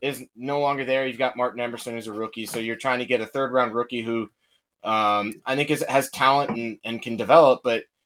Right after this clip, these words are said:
you're, you're been asking him to play a lot more snaps than probably what you'd expect. Um, and then obviously on the defensive line, you, you lost guys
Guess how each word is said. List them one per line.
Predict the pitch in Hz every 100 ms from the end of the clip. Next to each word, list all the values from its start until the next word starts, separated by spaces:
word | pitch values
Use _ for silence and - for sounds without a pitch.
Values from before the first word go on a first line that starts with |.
| -
you're, | 135 135
you're | 127 139 123
been | 139
asking | 135 147 139 131
him | 135
to | 123
play | 98 127
a | 117
lot | 117 117
more | 123 117
snaps | - 117 -
than | 104
probably | 104 104 110
what | 107 107 107
you'd | 113 104
expect. | - 104 101 - - _ _ -
Um, | 101 101 101 98 98 -
and | 120
then | 123 120
obviously | 123 123 127
on | 113
the |
defensive | 101 123 117 101
line, | 123 147 135 117 - _ -
you, | 123
you | 127 123
lost | 123 127 123 -
guys | 120 120 101